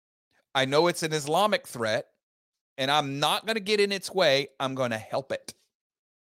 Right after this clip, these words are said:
by letting it do what it wants to do until such time as it attacks the United States, and then I have my crisis. I can do whatever I want then. Joe, are you suggesting that there are people in the United States government allowing these borders to stay open, hoping that we get attacked by organized mu-,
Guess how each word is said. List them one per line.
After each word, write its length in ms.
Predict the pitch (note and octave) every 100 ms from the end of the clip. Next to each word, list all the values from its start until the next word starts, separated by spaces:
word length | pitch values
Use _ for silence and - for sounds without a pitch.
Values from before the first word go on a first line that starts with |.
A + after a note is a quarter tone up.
| _ _ C3+
by 140 | A#2
letting 360 | G#2+ A2+ A#2+ C#3+
it 180 | D#3 A#2+
do 120 | A#2
what 140 | A2
it 140 | A2+ -
wants 320 | G#2+ G#2+ -
to 100 | -
do 340 | C3+ B2 A2+ -
until 320 | B2+ - A3+
such 220 | D#4+ -
time 220 | B3+ A#3+
as 80 | A3
it 120 | G3+
attacks 340 | F#3+ G#3+ G#3+ -
the 80 | A3+
United 300 | G#3+ G#3 G#3
States, 280 | A3+ A3
and 160 | D3+ D3
then 160 | G3 A3+
I 140 | A#3
have 240 | A3+ A#3+
my 220 | G#3+ A#3 B3
crisis. 800 | A3+ G3+ C#3+ - A#2 G#2 - - _ _ _
I 120 | C3
can 120 | B2+ A2+
do 80 |
whatever 320 | A2 G2+ G#2 A#2+
I 60 |
want 300 | D3 D3+ B2+ -
then. 200 | G#2+ F#2+ _ _ _ _ _ _ _ _ _ _
Joe, 200 | - C#3
are 80 | C3
you 120 | C3
suggesting 540 | F3 F#3 D#3 C#3+ - D#3+
that 100 | C#3+
there 120 | A2+
are 60 |
people 300 | A2+ C#3 D3
in 80 | C3+
the 60 | B2
United 240 | A#2 B2+
States 240 | - C#3 -
government 400 | G#2 A2 B2+ C3+
allowing 340 | G#2+ A#2+ B2+
these 160 | A#2 A2+
borders 340 | G#2+ A#2+ A2+
to 100 | -
stay 200 | - G2+
open, 240 | G#2+ A#2 B2+
hoping 320 | A2+ - C#3
that 120 | G#2+
we 140 | G#2+ A#2
get 120 | A#2
attacked 380 | G#2 A#2 A#2 -
by 120 | A2
organized 480 | G#2+ B2 A2+ A2+
mu-, 100 | G#2+